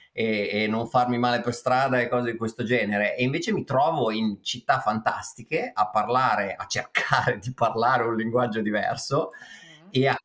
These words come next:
Speaker 1: conoscere culture, cibi diversi, eccetera, è tutto organizzato per dei bambini di questo paese di periferia, insomma.
Speaker 2: Certo.
Speaker 1: E, e quando, e quando guardo indietro a una serie di scelte che poi ho fatto nella mia vita,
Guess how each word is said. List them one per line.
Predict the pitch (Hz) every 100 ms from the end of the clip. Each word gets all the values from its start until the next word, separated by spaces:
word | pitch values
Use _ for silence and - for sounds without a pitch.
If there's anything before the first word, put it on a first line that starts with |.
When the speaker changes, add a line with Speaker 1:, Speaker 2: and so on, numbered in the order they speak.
| _
Speaker 1:
conoscere | 127 147 139 139
culture, | - 127 117 135 170 147 107 101
cibi | - 143 151 131
diversi, | 120 107 117 131 - - 104
eccetera, | 101 - 110 135 127
è | -
tutto | 202 - 254
organizzato | 107 101 113 120 104 131 208 214
per | 104 113 147 113 98 87
dei | 92 110
bambini | 110 98 101 113 135
di | 101
questo | 101 - 92 101 - _
paese | 90 95 101
di | 101
periferia, | 87 90 - 104 120 95
insomma. | 92 - 85 80 - _ - - - -
Speaker 2:
Certo. | - 175 - 147
Speaker 1:
E, |
e | -
quando, | - - - 196 180 - -
e | 139
quando | 170 202 160
guardo | 147 131
indietro | 131 123 147 139 107
a |
una | 107
serie | 123 117
di | 110
scelte | - 131 127
che | 113
poi | 107 113
ho |
fatto | 113 135 -
nella | 98 98
mia | 110
vita, | 113 101 95 92 117 175